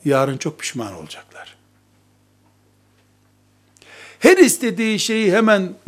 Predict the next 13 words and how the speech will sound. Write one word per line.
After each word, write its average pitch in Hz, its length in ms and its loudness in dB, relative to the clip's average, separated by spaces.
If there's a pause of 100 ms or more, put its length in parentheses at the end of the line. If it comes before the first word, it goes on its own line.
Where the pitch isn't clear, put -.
enter 185 320 2
tuşuna 175 460 2
basıp 156 320 0
ayağına 151 360 2
getirtenler 139 840 -2 (720)
çok 180 260 -4
pişman 117 420 -8
olacaklar. - 500 -20 (420)
İçlerindeki 156 1080 -2
dünyevileşme 147 1200 0 (100)
putunu 147 460 -2
besliyorlar 113 540 -4
sürekli. - 500 -14